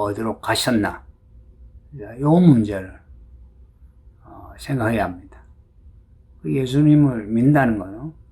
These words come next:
이 예수님의 여정을 따라가는 거예요.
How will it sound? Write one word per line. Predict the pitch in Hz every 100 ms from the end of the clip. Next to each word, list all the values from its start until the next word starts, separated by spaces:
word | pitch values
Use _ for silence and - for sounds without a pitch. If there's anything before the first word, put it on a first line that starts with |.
| - - - - -
이 | 156 127
예수님의 | 120 139 165 160 131 104
여정을 | 107 110 123 143 104 - - - - - - - - - -
따라가는 | 170 180 120 104 95
거예요. | 92 -